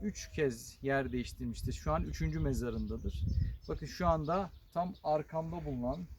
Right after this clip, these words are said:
bu alan Yunus Emre'mizin ilk mezarıdır. Yunus Emre'nin ilk mezarı neden yer değiştiriyor? Bakın şimdi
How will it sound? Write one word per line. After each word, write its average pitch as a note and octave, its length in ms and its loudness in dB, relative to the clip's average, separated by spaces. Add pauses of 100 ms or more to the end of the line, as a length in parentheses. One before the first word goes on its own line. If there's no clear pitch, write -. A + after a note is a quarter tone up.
(140)
bu E3 220 2
alan D3 320 0 (880)
Yunus F3 320 0
Emre'mizin E3 640 0 (120)
ilk G3+ 280 0
mezarıdır. A#2+ 680 0 (1700)
Yunus F#3+ 380 2
Emre'nin G3+ 560 4
ilk G3+ 340 0
mezarı G3+ 540 6 (500)
neden F3 280 6
yer D#3 400 4
değiştiriyor? B2 800 -2 (320)
Bakın D3+ 160 0
şimdi F3+ 520 2